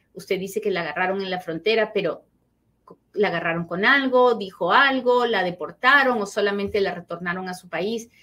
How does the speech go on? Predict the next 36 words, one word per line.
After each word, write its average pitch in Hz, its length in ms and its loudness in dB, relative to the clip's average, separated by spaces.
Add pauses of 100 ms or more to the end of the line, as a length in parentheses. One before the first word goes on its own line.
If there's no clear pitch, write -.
(300)
En 220 160 0
fin, 196 260 -2
lo 180 100 -4
primero 262 340 0
que 339 100 -6
tiene 226 280 -2
que 208 60 -2
hacer 208 260 -2
es 208 80 -8
pedir 175 280 -2
una 185 160 -4
foia. - 460 -6 (320)
foia 262 320 4
es 269 100 -4
cuando 220 200 0
yo 185 140 0
le 214 100 2
pido 262 220 -2
al 269 100 -2
gobierno 202 520 0
que 208 100 -4
me 185 120 -2
dé 180 80 -2
una 196 200 -4
copia 202 320 2
de 196 80 0
mi 170 100 -4
expediente 208 840 0
del 180 340 -2
encuentro 180 500 -2
que 185 100 -8
tuvo 170 240 -4
conmigo 175 340 -2
la 185 140 -2
patrulla 160 360 -8
fronteriza. 165 560 -8